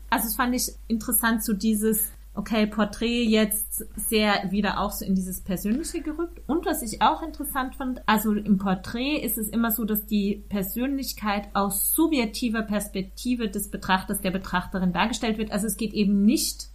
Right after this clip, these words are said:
um so eine objektive Charakterisierung der Person. Und dass es eben immer auch die Einstellung der,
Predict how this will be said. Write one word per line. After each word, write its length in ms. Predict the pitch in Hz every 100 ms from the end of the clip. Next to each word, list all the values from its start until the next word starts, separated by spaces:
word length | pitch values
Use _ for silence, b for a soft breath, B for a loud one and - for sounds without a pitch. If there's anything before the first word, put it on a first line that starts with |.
| -
um 60 | 208
so 100 | 202
eine 200 | 196 196
objektive 840 | 202 220 214 - 226 208 196 190 185
Charakterisierung 1040 | 190 190 190 185 185 190 277 339 330 262 - -
der 80 | 190
Person. 480 | 190 196 214 247 381 - -
Und 260 | 262 311 320
dass 180 | 285
es 140 | 254 -
eben 280 | 247 247 -
immer 320 | 302 320 -
auch 180 | 220 -
die 240 | - 214
Einstellung 760 | 208 247 330 269 240 226 233 233 - - -
der, 640 | 196 196 196 190 185 190